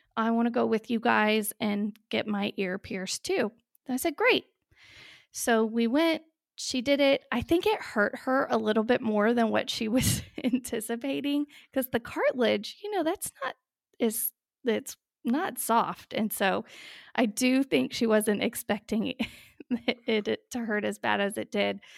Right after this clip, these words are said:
Um, but she did great. Like, neither one of the girls flinched. We got the ears pierced. They look awesome. So happy about it.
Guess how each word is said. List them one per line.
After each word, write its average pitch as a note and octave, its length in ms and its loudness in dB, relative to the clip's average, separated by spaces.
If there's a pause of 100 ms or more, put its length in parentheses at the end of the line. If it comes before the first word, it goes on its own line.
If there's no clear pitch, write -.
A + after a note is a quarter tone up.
(420)
Um, A3 360 2
but B3+ 160 2
she - 180 2
did F#4 220 4
great. A3 400 2 (180)
Like, G#3+ 260 0 (100)
neither C#4 340 6
one C#4+ 160 6
of C#4 60 2
the C#4+ 80 2
girls C4+ 300 2
flinched. B3 520 0
We A#3+ 80 -6
got C4 220 0
the - 160 -4
ears A#3 220 0
pierced. A#3 400 -2
They G#3+ 120 -4
look G#3+ 400 -4
awesome. G#3+ 640 0 (380)
So C4+ 340 2
happy A3+ 360 0
about G3 300 0
it. G3+ 220 0